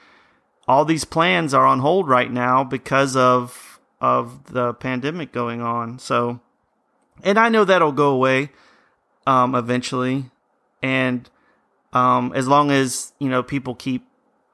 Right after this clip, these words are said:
doing what they're supposed to and following safety protocols and, you know, the same things we keep hearing every day. Um, I want to have a real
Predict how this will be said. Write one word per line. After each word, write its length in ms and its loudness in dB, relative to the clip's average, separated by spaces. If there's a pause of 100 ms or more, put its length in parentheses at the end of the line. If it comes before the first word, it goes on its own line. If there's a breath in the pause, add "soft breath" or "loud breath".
(300)
doing 260 4
what 120 2
they're 120 0
supposed 540 -2
to 200 0
and 140 -2
following 500 2
safety 720 -6
protocols 640 0
and, 300 -4
you 80 0
know, 160 -2
the 220 -8
same 340 0
things 260 2
we 80 -2
keep 220 -4
hearing 260 0
every 220 -2
day. 360 0 (600 soft breath)
Um, 540 0 (1080 soft breath)
I 160 4
want 360 2
to 180 0
have 260 2
a 120 2
real 680 0